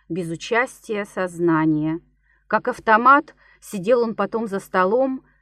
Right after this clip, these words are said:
и пил чай с коньяком. Машинально выпил всю бутылку и дал товарищу уложить себя в постель. Жан Премье укрыл его одеялом и пальто,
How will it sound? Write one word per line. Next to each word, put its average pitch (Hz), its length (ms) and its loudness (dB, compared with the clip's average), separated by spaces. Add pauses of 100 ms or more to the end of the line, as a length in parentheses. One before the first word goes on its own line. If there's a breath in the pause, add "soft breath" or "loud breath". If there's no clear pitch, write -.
(120)
и 180 120 -8
пил 202 360 -4
чай 196 420 -2
с - 140 -16
коньяком. 208 840 -6 (480)
Машинально 277 720 4
выпил 277 360 6
всю - 280 0
бутылку 247 720 -4 (240)
и 185 100 -6
дал 190 220 0
товарищу 214 600 -2
уложить 180 420 -4
себя 190 280 -6
в - 100 -20
постель. 180 800 -6 (680)
Жан 247 340 -2
Премье 233 560 -2 (540)
укрыл 302 440 6
его 208 260 -4
одеялом 208 680 2
и 208 160 -10
пальто, 202 600 0